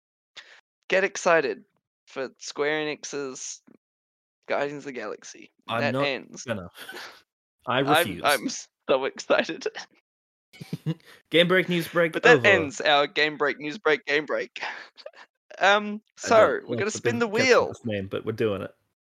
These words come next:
Speaker 2: I actually,
Speaker 1: <laughs>
Speaker 2: <laughs> game break, news break, game break. We're
Speaker 1: I'm
Speaker 2: spinning the
Speaker 1: ex-,
Speaker 2: wheel.
Speaker 1: so,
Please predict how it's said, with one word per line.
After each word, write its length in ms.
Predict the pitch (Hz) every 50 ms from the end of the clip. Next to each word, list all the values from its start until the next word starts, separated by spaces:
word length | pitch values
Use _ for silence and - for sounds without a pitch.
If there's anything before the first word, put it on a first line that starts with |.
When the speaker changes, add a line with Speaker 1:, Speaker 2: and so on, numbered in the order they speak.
| _ -
Speaker 2:
I 120 | 117 113
actually, 280 | - - - - 359 330 - 440 403 320 - 403 381 -
Speaker 1:
<laughs> 100 | - - - - - -
Speaker 2:
<laughs> 140 | _ _
game 140 | - 147 139 127
break, 180 | 139 123 -
news 140 | 139 131 -
break, 180 | - 135 123 -
game 160 | 117 120 113
break. 180 | 107 110 104 - _ _ _ _ _ _ _ _ _ _ _ _ _ _ _ _ _ _ _ _ _ - - - - - - -
We're 100 | 120 117
Speaker 1:
I'm 40 | 113
Speaker 2:
spinning 300 | 160 190 226 226 294 285
the 40 | -
Speaker 1:
ex-, 40 | 110
Speaker 2:
wheel. 80 | 101 -
Speaker 1:
so, 420 | 214 196 147 127 107 127 185 214